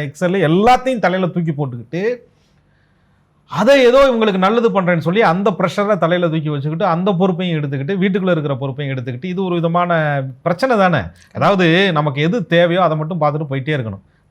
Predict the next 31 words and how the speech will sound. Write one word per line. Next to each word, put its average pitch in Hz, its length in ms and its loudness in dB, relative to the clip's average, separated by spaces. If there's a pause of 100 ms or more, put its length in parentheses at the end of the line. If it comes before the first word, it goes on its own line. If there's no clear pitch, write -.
(100)
தேவையில்லாத 226 680 6
விஷயங்களை 175 440 0
எல்லாம் 170 400 2
நம்ம 156 240 -2
போய் 160 200 -2
தலையிட்டு 147 520 -2
நல்லது 175 440 0
பண்றேன்னு 139 300 -4
சொல்லி 131 160 -6
மகர 160 340 0
ராசிக்காரர்கள் 131 640 -2
அதீத 190 440 -4
மன 156 280 -2
அழுத்தத்துக்கு 135 540 -6 (800)
நிறைய 214 340 4
ஆட்படுத்துறதே 180 800 2
இந்த 165 140 0 (140)
குணம் 147 340 2
தாங்க. 156 400 0 (540)
பொறுப்பு 185 360 2
தான், 180 280 -2 (140)
பொறுப்பு 175 400 0
தான் 214 160 4
உங்களை 175 220 2
வந்து 175 160 -2
ரொம்ப 180 500 0
கஷ்டப்படுத்துது. 151 640 -2 (400)
அந்த 143 220 0
பொறுப்பு 196 460 2
தான் 226 160 2
உங்க 170 120 0